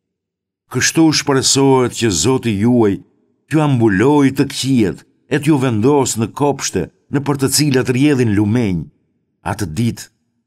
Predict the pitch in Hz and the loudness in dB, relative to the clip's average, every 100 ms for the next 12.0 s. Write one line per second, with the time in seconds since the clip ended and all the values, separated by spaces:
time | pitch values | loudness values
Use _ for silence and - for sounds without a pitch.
0 | _ _ - 92 87 87 98 95 92 90 | _ _ -4 -2 0 0 0 0 0 -2
1 | 104 - 104 110 - 98 107 95 - 104 | -2 -4 -2 -2 -2 -4 -4 -4 -2 0
2 | 87 95 113 104 98 - 98 98 92 85 | 0 2 2 2 -2 -2 -2 0 -2 0
3 | 98 107 101 87 - _ _ - 87 120 | 2 2 -2 -4 -10 _ _ -8 -4 -2
4 | 147 139 156 143 139 107 127 - 143 127 | -2 0 -2 -2 -2 -2 -2 0 0 0
5 | 101 101 113 - 101 85 80 65 - _ | 0 -2 -4 -4 -6 -6 -8 -10 -16 _
6 | _ _ _ _ _ _ _ _ _ _ | _ _ _ _ _ _ _ _ _ _
7 | _ _ - 107 151 139 127 107 135 131 | _ _ -6 0 0 2 0 2 2 4
8 | 110 90 101 87 95 98 95 113 113 101 | 2 0 -2 -2 -2 -2 -2 0 2 2
9 | 92 92 104 107 101 92 _ _ - 98 | 0 0 0 2 0 -4 _ _ -6 -2
10 | 117 110 107 85 104 117 101 110 92 107 | 0 -2 -4 -2 0 0 -2 -4 -2 0
11 | 101 90 101 90 82 71 - 85 80 | 0 -2 -2 -2 -2 -6 -6 -4 -4